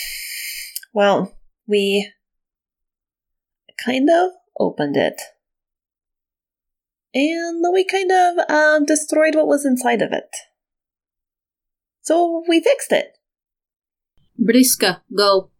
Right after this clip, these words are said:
Speaker 2: The other Constantina leaves and locks the door behind her. The phylactery?
Speaker 1: It's, is gone.
Speaker 2: Destroyed?
Speaker 1: In a sense.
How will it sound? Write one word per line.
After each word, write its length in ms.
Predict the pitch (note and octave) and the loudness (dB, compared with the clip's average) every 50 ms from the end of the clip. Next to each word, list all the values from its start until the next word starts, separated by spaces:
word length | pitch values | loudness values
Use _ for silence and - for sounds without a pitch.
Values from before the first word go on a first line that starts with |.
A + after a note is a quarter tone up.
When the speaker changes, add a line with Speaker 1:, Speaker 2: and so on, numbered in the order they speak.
| _ _ _ _ _ _ _ _ _ _ - _ _ | _ _ _ _ _ _ _ _ _ _ -20 _ _
Speaker 2:
The 200 | - F3+ G#3 F#3+ | -2 0 0 0
other 220 | - F#3+ F#3 F#3+ F#3 | 0 0 -2 -2 -4
Constantina 880 | - - F3 E3+ E3 - - - E3 E3 D3+ - - E3+ D#3 D3+ C#3+ | -2 -2 -2 -2 -2 -2 -2 0 0 0 -2 -2 -2 -4 -4 -4 -6
leaves 680 | D3 - D#3 E3+ - - - - - - - - - - _ _ _ _ - _ _ _ _ _ _ _ _ _ _ _ _ _ _ _ _ _ _ _ _ _ _ _ _ _ _ _ - | -6 -4 -2 -2 -2 -2 -4 -4 -4 -4 -2 -2 -4 -6 _ _ _ _ -20 _ _ _ _ _ _ _ _ _ _ _ _ _ _ _ _ _ _ _ _ _ _ _ _ _ _ _ -12
and 160 | - F#3 E3+ | -10 -8 -6
locks 300 | E3 D3+ D3 - - - | -6 -6 -4 -4 -4 -2
the 100 | - E3+ | -2 -2
door 180 | D#3+ E3 D#3 D3+ | -2 -2 -4 -4
behind 380 | D#3 D3 C#3+ - - - - - | -4 -6 -4 -4 -4 -6 -6 -6
her. 200 | - G#2+ - - - - - _ _ _ _ - - - - - - - - - - - _ - - | -6 -8 -8 -8 -12 -20 -20 _ _ _ _ -20 -20 -20 -12 -8 -8 -8 -8 -8 -16 -18 _ -18 -8
The 120 | - F#3+ F#3+ | -4 -4 -2
phylactery? 720 | F#3+ - F#3+ E3+ E3 D#3 D#3 - - G3 F#3+ G3 G#3+ - - - - - - - - - _ - - _ _ - _ _ - - | 0 0 -2 -2 -2 -4 -6 -6 -6 -6 -6 -6 -8 -14 -18 -20 -20 -20 -20 -20 -20 -20 _ -20 -20 _ _ -20 _ _ -12 -6
Speaker 1:
It's, 580 | - B4 C5 B4+ C5 - - - - - - - - - - _ - | -2 0 0 -2 -2 -6 -10 -10 -10 -10 -14 -20 -20 -20 -20 _ -2
is 540 | - D4+ D#4 D4+ C#4+ C4+ - - - - - - - - - - - - _ _ - _ - - A3+ | 0 0 0 0 -4 -6 -8 -10 -10 -12 -14 -18 -20 -20 -20 -20 -20 -20 _ _ -20 _ -8 -6 -6
gone. 340 | - - - - F#3+ - - - - _ _ _ _ _ _ - F#3+ | -6 -6 -6 -8 -10 -12 -14 -20 -20 _ _ _ _ _ _ -6 -4
Speaker 2:
Destroyed? 640 | F3 F#3 F3 - - - F3 E3+ E3 F3+ A#3 B3 - - _ _ _ - _ _ - _ _ _ _ _ - - - - | -2 0 0 -2 -2 -4 -6 -6 -4 -4 -4 -4 -6 -10 _ _ _ -20 _ _ -20 _ _ _ _ _ -20 -10 -4 0
Speaker 1:
In 100 | F#4+ G#4 | 2 2
a 100 | C#5 C5 | 2 4
sense. 500 | - E4+ E4+ G#4 - - - - - | 2 2 0 0 -2 -4 -4 -6 -6